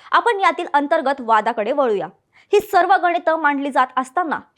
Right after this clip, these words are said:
शिवसेना शिंदे गट कुठं आहे? बातम्यांनुसार शिंदे गटानं भाजप आणि राष्ट्रवादीकडं पुण्यात तीस जागांची मागणी केली आहे. पण ज्या प्रकारे भाजप आणि राष्ट्रवादीनं स्वतःचं मैदान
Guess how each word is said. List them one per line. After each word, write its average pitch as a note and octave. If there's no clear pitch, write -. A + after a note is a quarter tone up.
शिवसेना D#4+
शिंदे D4+
गट B3+
कुठं E4+
आहे? B3
बातम्यांनुसार E4+
शिंदे D4
गटानं C#4
भाजप C4
आणि A3+
राष्ट्रवादीकडं C4+
पुण्यात E4
तीस G#4
जागांची B3
मागणी A#3
केली B3
आहे. A#3+
पण G#4+
ज्या D#4+
प्रकारे E4
भाजप D#4
आणि D4
राष्ट्रवादीनं D4
स्वतःचं D#4
मैदान B3+